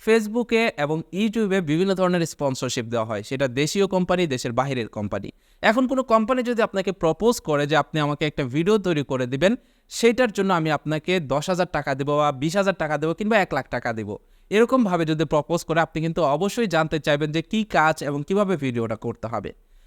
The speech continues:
এখন সেই কোম্পানি যদি আপনাকে একটা লিংক দেয় এবং আপনাকে বলে যে, "এই অ্যাপ্লিকেশনটা ইনস্টল করে দেখুন, এই অ্যাপ্লিকেশনটাই আমাদের মেইন অ্যাপ্লিকেশন, এটাই আপনাকে রিভিউ করতে হবে",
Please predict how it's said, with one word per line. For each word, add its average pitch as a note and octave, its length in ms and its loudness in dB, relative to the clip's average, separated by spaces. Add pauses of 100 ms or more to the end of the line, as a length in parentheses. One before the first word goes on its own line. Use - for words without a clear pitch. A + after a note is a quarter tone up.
(140)
এখন A#3 400 2 (300)
সেই C4 240 2
কোম্পানি B3 400 0
যদি G#3 180 0
আপনাকে F3+ 300 -2
একটা F3 220 -2
লিংক G#3 360 0
দেয় G#3+ 140 2
এবং F#3+ 180 0
আপনাকে E3 340 -2
বলে E3 340 2
যে, E3+ 180 0
"এই F#3 120 0
অ্যাপ্লিকেশনটা D3+ 640 0
ইনস্টল C#3+ 320 -2
করে D#3 200 0
দেখুন, G#3 420 2 (100)
এই D#3+ 80 0
অ্যাপ্লিকেশনটাই D3+ 760 0 (100)
আমাদের C3+ 360 0 (260)
মেইন F#3+ 320 4
অ্যাপ্লিকেশন, D3+ 540 -2
এটাই D#3+ 200 2
আপনাকে C#3+ 340 -2
রিভিউ E3 340 2
করতে A#2 280 -4
হবে", A2 260 -6